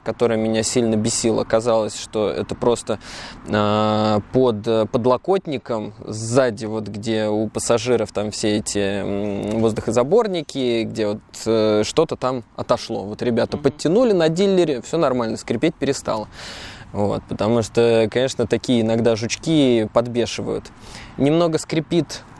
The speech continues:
Speaker 1: а, заднее стекло, особенно в морозную погоду. То есть, я не знаю, может быть, это лёд где-то так намерзает, но иногда на кочках, когда начинает шевелиться, слышишь, как сзади у тебя какие-то лишние скрипы появляются.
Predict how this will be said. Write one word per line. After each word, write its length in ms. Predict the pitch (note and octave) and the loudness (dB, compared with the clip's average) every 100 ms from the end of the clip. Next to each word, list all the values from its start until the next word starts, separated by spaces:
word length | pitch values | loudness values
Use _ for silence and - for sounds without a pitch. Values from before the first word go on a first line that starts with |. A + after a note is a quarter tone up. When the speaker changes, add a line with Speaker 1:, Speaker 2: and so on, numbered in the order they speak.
| - | -2
Speaker 1:
а, 800 | B2 B2+ B2+ B2+ B2 A#2+ A#2+ C3 | 0 2 2 2 2 2 2 4
заднее 320 | F3+ F#3+ C#3+ | 4 2 -2
стекло, 400 | - - A#2+ G#2+ - - - - | -4 -2 -2 -2 -10 -20 -20 -4
особенно 560 | A#2+ - C3 A#2 A2+ A2 | -4 2 2 4 2 0
в 180 | A2 A#2 | -2 2
морозную 640 | B2 C3 B2+ A2 A2 A2 | 2 4 0 -2 -6 -4
погоду. 580 | A2 A2 A2+ G#2+ G#2 F#2+ | -4 0 0 0 -4 -8
То 80 | G#2+ | -8
есть, 280 | A2 - - | -8 -6 -2
я 100 | A2 | 0
не 100 | A2 | 2
знаю, 220 | A2+ A2 | 0 0
может 240 | G#2+ G#2+ | 0 0
быть, 140 | A2 G#2 | -2 -4
это 160 | G2+ | 0
лёд 200 | C3+ F#3 | 2 2
где-то 300 | D#3+ D3+ D3+ | 0 -4 -4
так 240 | C#3 B2 - | -4 -4 -2
намерзает, 720 | A#2+ B2 A#2+ A#2+ A#2 G#2+ - | -2 -2 0 2 2 -2 -4
но 160 | B2 C3 | -4 -2
иногда 320 | B2 A#2+ A#2 | 0 0 0
на 100 | A2+ | 2
кочках, 320 | - A#2 - | 0 -2 -2
когда 240 | A2+ A2+ | -2 0
начинает 340 | A2+ - B2 A2 | -2 0 0 0
шевелиться, 460 | - A#2+ D3+ - | 2 2 2 0
слышишь, 380 | A#2 C3+ C3+ - | -2 -2 -2 -6
как 120 | G#2+ G#2+ | -4 -2
сзади 320 | G#2+ B2+ B2 | 2 2 0
у 20 | |
тебя 140 | A2 - | -4 -4
какие-то 360 | G#2+ - - | -6 -6 -2
лишние 320 | A2+ A#2+ A#2 | 0 0 -2
скрипы 300 | A#2 - B2 | -4 -2 -4
появляются. 720 | - A2+ A#2 A#2+ G#2+ - - | 0 0 2 2 -2 -10 -14